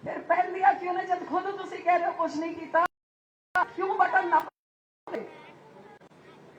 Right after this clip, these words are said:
ਕੰਮ ਕਰਨ ਵਾਲੇ, ਮਤਲਬ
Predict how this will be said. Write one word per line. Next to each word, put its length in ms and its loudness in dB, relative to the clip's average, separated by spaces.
ਕੰਮ 240 4
ਕਰਨ 320 2
ਵਾਲੇ, 400 4
ਮਤਲਬ 320 0